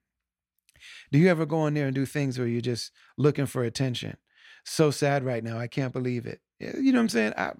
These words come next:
I, I've done my own version of that. I've made entire albums like that 'cause I need attention and I wanna talk stuff out. Do you ever get on the phone or voice notes or something with a friend of yours and complain about the world, complain about your significant other,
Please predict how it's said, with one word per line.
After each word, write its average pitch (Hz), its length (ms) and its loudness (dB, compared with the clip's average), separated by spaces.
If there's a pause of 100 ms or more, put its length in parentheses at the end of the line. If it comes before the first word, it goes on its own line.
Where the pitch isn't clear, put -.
I, - 280 -4
I've 196 240 -4
done 190 160 2
my 185 100 0
own 185 160 -2
version 180 320 0
of 175 140 -2
that. 110 260 -2
I've 170 180 -2
made 147 180 2
entire 151 380 -2
albums 135 480 -4
like 101 200 -8
that 107 200 -10 (600)
'cause 123 160 0
I 120 60 0
need 123 200 4
attention 127 420 0
and 113 100 -2
I 110 60 0
wanna 110 240 -2
talk 120 260 -2
stuff 113 280 -4
out. 107 260 -4 (520)
Do 139 120 4
you 180 200 6
ever 175 220 2
get 165 220 0
on 160 140 0
the 147 80 -2
phone 151 640 0
or 156 380 2
voice 156 320 -2
notes 135 280 -4
or 123 60 -6
something 123 460 -6 (280)
with 131 200 2
a 123 80 -2
friend 170 340 0
of 120 140 0
yours 117 400 -2 (320)
and 123 160 -2
complain 151 420 0
about 147 280 0
the 143 80 -2
world, 139 420 -2 (240)
complain 143 360 0
about 139 240 0
your 135 120 -4
significant 135 640 -2
other, 110 280 -4